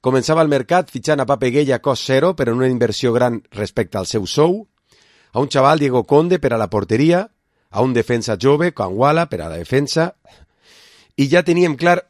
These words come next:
<clears throat> que la política era, si fitxe, fitxe gent de projecció i de futur, a no ser que siga algo puntual que necessite per a mantindre el nivell competitiu.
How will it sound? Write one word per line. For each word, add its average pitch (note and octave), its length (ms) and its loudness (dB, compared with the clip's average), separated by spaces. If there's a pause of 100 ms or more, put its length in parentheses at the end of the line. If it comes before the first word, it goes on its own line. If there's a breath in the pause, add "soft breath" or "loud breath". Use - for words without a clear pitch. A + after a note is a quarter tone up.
<clears throat> D3+ 140 -10
que C3+ 100 2
la A#2+ 120 0
política C3 500 0
era, B2+ 240 2 (400)
si - 180 -8
fitxe, F3+ 460 -4 (340)
fitxe C#3 400 -4
gent C#3+ 320 -2
de - 80 -6
projecció A#2+ 480 -2
i D3 40 0
de D3 60 -2
futur, A2 440 -2 (320)
a A2+ 120 -4
no C#3+ 100 0
ser C#3 200 -2
que A#2+ 100 -6
siga C3+ 240 -2
algo A#2 200 -2
puntual C#3+ 540 0
que B2+ 120 -4
necessite C3 500 -6
per C3 200 0
a C3+ 220 -2
mantindre A#2+ 480 -6
el A#2+ 80 -2
nivell G#2+ 280 -2
competitiu. C2+ 680 -12